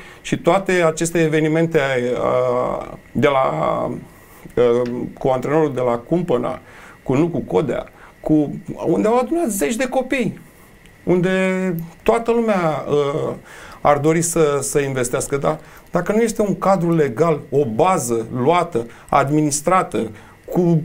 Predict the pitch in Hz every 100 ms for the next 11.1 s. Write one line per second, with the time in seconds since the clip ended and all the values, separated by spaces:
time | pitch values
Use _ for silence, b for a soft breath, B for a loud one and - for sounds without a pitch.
0 | - 190 180 175 208 196 165 151 135 120
1 | 151 185 151 127 180 170 147 170 160 147
2 | 214 214 190 214 202 - 233 247 - 220
3 | 185 185 180 139 147 - 127 131 127 -
4 | 131 131 123 117 113 120 - 110 113 113
5 | 104 101 - - - - B B B B
6 | B - - 208 214 214 220 202 240 226
7 | - 202 185 160 160 - 139 127 143 120
8 | 113 107 - - 175 123 107 180 220 220
9 | 190 - 160 160 190 127 110 131 - 202
10 | 143 120 113 110 113 113 104 170 175 170